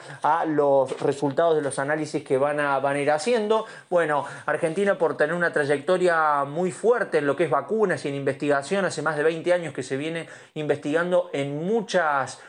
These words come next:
cuestiones relacionadas con las vacunas, por eso se eligió al país para que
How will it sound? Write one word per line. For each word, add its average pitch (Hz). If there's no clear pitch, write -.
cuestiones 160
relacionadas 143
con 175
las 131
vacunas, 202
por 160
eso 185
se 165
eligió 160
al 175
país 151
para 170
que 185